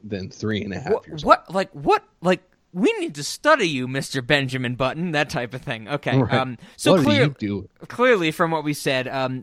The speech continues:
Speaker 1: Doctor
Speaker 2: drinking the
Speaker 1: Jameson.
Speaker 2: Lazarus Pit, or the Lazarus Pit in general, maybe let's do that. That should be for us. That should not be for the customers or our wait staff. That should be for you, me, and Zach, the owners of the restaurant, should I say.
Speaker 1: Sure.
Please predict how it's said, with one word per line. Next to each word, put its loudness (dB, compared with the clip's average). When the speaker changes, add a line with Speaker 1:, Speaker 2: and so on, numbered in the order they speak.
Speaker 1:
Doctor -10
Speaker 2:
drinking 2
the -4
Speaker 1:
Jameson. 2
Speaker 2:
Lazarus 0
Pit, -6
or 10
the 2
Lazarus 6
Pit -2
in -6
general, 0
maybe -4
let's -8
do -6
that. -6
That 0
should -4
be -4
for -6
us. -4
That 4
should -4
not 6
be -4
for -4
the -2
customers -2
or 2
our 0
wait -2
staff. -2
That 0
should -10
be -4
for -10
you, -6
me, -8
and -12
Zach, -12
the -2
owners 2
of -6
the -6
restaurant, -10
should -14
I -12
say. -14
Speaker 1:
Sure. -10